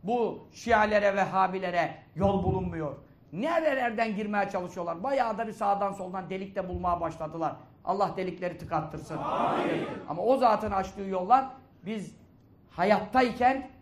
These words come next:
Speaker 1: dinimizden bir şey koparttırmayacağız inşallah. En usu min dinina şeyun ve nahnu. Efendi Hazretleri çok okudu. Ebu Bekir Sıddık gibi olalım derdi.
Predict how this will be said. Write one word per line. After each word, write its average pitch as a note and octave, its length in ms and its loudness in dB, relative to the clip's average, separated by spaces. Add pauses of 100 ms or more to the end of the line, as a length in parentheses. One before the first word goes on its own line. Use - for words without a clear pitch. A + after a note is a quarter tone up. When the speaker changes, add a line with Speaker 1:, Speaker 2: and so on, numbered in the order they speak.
(120)
Speaker 1:
dinimizden G#3+ 680 -2
bir F#3+ 60 -8
şey B3+ 300 -2
koparttırmayacağız E3 880 -2
inşallah. - 460 -16 (1000)
En F#3+ 240 -2 (100)
usu G3 280 -8
min E3+ 260 -10
dinina G3 480 -8
şeyun A#3 440 -10 (180)
ve - 120 -10
nahnu. - 120 -14 (640)
Efendi F#3+ 280 -4
Hazretleri F3+ 320 -6
çok G3+ 180 -8
okudu. E3 360 -8 (260)
Ebu G3+ 280 2
Bekir F#3 200 -6
Sıddık - 400 -12
gibi G3 140 -8
olalım E3 440 0
derdi. D3 340 -6